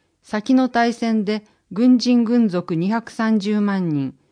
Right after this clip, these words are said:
民間人八十万人がお亡くなりになっ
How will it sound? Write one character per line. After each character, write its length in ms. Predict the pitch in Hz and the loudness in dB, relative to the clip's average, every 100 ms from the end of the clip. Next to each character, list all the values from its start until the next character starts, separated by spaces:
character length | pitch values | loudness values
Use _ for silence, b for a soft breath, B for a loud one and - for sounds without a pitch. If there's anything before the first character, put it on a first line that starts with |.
| _ | _
民 200 | 220 247 | 0 0
間 300 | 247 247 214 | 2 0 0
人 240 | 170 165 | -2 -4
八 320 | 160 190 - 220 | -6 -10 -8 -6
十 220 | 233 240 | -2 0
万 260 | 233 226 | 0 0
人 160 | 185 165 | 0 -2
が 140 | 151 | -2
お 80 | 151 | -2
亡 140 | 190 202 | -2 -4
く 120 | 196 | -4
な 160 | 190 | -4
り 140 | 180 175 | -4 -4
に 160 | 170 | -2
な 100 | 165 | -2
っ 80 | 156 | -6